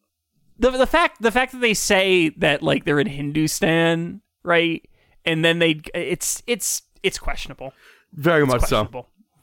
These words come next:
Speaker 1: Right.
Speaker 2: What year did this come
Speaker 1: Um,
Speaker 2: out? Nineteen twenty-six? It's bad. Let's just, let's just go by the year. It's bad. He d-, it was for
Speaker 1: it
Speaker 2: bad.
Speaker 1: actually,
Speaker 2: He
Speaker 1: it
Speaker 2: did a
Speaker 1: came out in
Speaker 2: bad.
Speaker 1: nineteen twenty-four.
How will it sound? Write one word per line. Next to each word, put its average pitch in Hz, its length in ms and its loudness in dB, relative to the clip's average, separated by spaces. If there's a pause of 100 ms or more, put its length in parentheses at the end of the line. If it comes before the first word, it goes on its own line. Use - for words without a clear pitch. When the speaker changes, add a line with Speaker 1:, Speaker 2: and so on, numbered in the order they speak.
(400)
Speaker 1:
Right. 156 200 2
Speaker 2:
What 214 160 2
year 214 140 2
did 214 100 0
this 165 80 6
come 175 180 4
Speaker 1:
Um, 208 40 2
Speaker 2:
out? 202 100 2
Nineteen 185 240 -2
twenty-six? 196 460 -2
It's - 160 -2
bad. 127 240 -2
Let's 220 140 0
just, 254 200 -2
let's 247 220 0
just - 180 0
go 214 80 2
by 208 120 2
the 175 80 4
year. 117 120 4
It's - 140 -2
bad. 131 300 0
He 196 120 -2
d-, 196 140 0
it 180 60 4
was 180 120 4
for - 140 0
Speaker 1:
it - 60 2
Speaker 2:
bad. 143 120 2
Speaker 1:
actually, 202 460 0 (320)
Speaker 2:
He 165 60 -4
Speaker 1:
it 147 40 -8
Speaker 2:
did 180 140 2
a 175 60 4
Speaker 1:
came 190 100 2
out 175 60 2
in 156 60 0
Speaker 2:
bad. 143 40 -2
Speaker 1:
nineteen 143 240 0
twenty-four. 127 680 -10